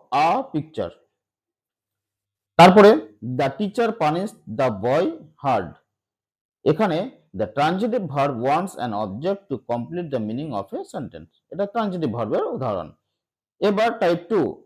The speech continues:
ইনট্রানজিটিভ ভার্ব। তো কি হবে গঠন? সাবজেক্ট, ভার্ব, অ্যাডভার্বিয়াল। যেমন সাবজেক্ট, ভার্ব, অ্যাডভার্বিয়াল। "The birds fly in the sky।"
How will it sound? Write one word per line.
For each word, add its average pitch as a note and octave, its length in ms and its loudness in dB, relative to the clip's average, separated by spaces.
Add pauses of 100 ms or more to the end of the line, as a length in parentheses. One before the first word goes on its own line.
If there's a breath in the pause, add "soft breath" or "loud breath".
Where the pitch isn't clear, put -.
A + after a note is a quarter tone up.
(180)
ইনট্রানজিটিভ F#3+ 640 -2
ভার্ব। F#2+ 240 -8 (480)
তো A#2 100 -4
কি F3 160 -4
হবে G3 220 2
গঠন? G#3+ 260 0
সাবজেক্ট, F3 600 -4
ভার্ব, B2 420 -2
অ্যাডভার্বিয়াল। C3+ 580 -2 (340)
যেমন C#3+ 240 -2
সাবজেক্ট, B2 760 -4
ভার্ব, A#2+ 420 -2
অ্যাডভার্বিয়াল। B2 560 -2 (300)
"The G#2 120 -4
birds C3+ 380 0
fly F3+ 460 -2 (100)
in A#3 140 -6
the G3+ 160 2
sky।" D#2+ 300 -8